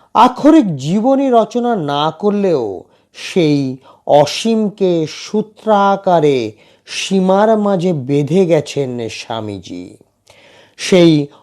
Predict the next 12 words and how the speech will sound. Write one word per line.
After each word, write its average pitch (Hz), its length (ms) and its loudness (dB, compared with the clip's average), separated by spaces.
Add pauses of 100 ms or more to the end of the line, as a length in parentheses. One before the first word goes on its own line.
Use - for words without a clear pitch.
(100)
অনন্ত 202 600 2
অসীমকে 170 1120 0
ব্যক্ত 139 580 -4
করেছেন 143 760 -4
মানবীয় 123 840 -4
ভাষায়। 90 760 -8 (840)
এ 127 180 -2
যেন 160 540 2 (500)
জগতে 170 840 0
আনন্দ 165 840 -6
যজ্ঞে 120 840 -4 (380)
স্বামীজির 120 880 -6